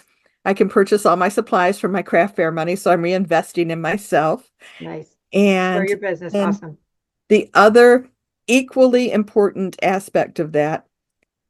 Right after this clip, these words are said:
Speaker 1: is reaching new customers or reaching people who are looking for something to fill their time in their life. So what I do is I take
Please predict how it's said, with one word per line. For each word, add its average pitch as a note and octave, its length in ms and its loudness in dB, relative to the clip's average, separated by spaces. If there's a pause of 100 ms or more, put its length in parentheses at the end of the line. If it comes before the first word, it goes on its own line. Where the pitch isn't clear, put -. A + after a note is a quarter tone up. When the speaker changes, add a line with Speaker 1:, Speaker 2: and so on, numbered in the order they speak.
Speaker 1:
is F#3+ 220 2
reaching G3+ 340 0
new F3 140 0
customers A3+ 880 -2 (420)
or E3+ 340 2
reaching G#3+ 500 -2
people G3+ 640 -4 (120)
who A3+ 160 -2
are G3 120 4
looking G#3+ 800 -4
for G3 180 -8
something G#3+ 640 0
to F3+ 80 -2
fill F3 280 0
their D#3 160 -4
time D3 440 -6
in C#3+ 100 -6
their C#3+ 120 -2
life. C3+ 460 -2 (500)
So G#3 320 4
what G3 180 6
I A3 80 6
do A3+ 320 4
is F#3+ 200 0
I F#3 100 2
take F#3 560 -6